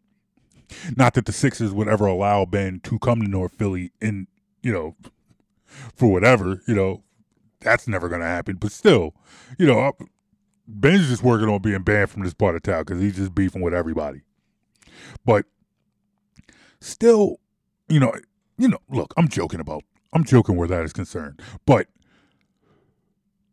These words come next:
there, you, there is a question that needs to be asked, and I have to ask. You know, it, it, why are, why does it seem like dudes are testing Ben so much as of late?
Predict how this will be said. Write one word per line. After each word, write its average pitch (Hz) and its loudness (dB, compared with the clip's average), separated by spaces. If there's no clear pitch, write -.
there, 208 -4
you, 180 4
there 156 4
is 170 6
a 156 4
question 135 2
that 117 2
needs 110 -2
to 110 -2
be 95 -4
asked, 73 -16
and 110 -2
I 131 4
have 147 0
to 113 0
ask. 78 -10
You 120 0
know, 101 -2
it, 110 0
it, 120 -2
why 160 -4
are, 120 -2
why 170 4
does 247 4
it 226 4
seem 180 2
like 139 0
dudes 131 4
are 110 -4
testing 110 -8
Ben 87 -6
so 92 -2
much 85 -10
as 92 -2
of 85 -8
late? 76 -12